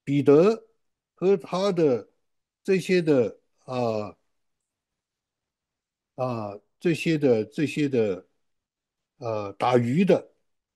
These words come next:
一起来打鱼的这些的，呃，门徒，他们听见耶稣说话，或者他们听见神的感动，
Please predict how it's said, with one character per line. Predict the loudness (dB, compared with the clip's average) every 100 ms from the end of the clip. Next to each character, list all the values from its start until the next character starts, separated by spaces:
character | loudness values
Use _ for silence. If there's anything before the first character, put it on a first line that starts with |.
| _ _ _
一 | -8 -6
起 | 0
来 | 0 0
打 | -4 -6
鱼 | -6 -4
的 | -2 -2
这 | -4
些 | -2 -2
的， | 0 -2 -4 _ _ _ _ _ _ _ _ _
呃， | -8 -8 -8 -14 -20 _ _ _
门 | 2 4
徒， | 6 4 4 -6 _ _ _ _ _ _ _ _ _ _ _ _ _ _ _ _ _ _ _ _ _ _ _ _
他 | -4 0
们 | 0
听 | -2 0 2 2
见 | 4 2 4 2 0
耶 | 2 2
稣 | 2
说 | -4 -2
话， | -2 -2 -6 _ _ _ _
或 | -4 0
者 | 0
他 | 0 0
们 | 0 -2 -2 -6
听 | -8 -2 0 2
见 | 2 2 2 0
神 | -4 -6
的 | -6
感 | -4 -2 -2
动， | 2 4 2